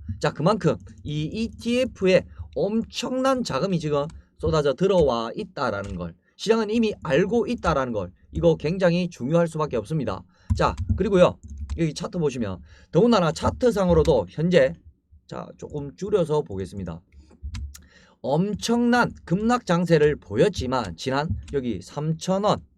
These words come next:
그리고, 어, 삼천오백 원 이 박스권 라인에서도 여러 번 이탈 시도가 나왔었습니다. 지금도 마찬가지입니다.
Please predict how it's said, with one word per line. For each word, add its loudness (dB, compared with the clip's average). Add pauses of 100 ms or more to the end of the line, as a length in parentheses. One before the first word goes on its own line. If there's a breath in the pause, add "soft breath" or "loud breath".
(460)
그리고, -2 (380 soft breath)
어, -6
삼천오백 2
원 0
이 -8
박스권 -4
라인에서도 -2 (180 soft breath)
여러 2
번 2
이탈 -4
시도가 -4 (240)
나왔었습니다. -8 (260 loud breath)
지금도 0
마찬가지입니다. -2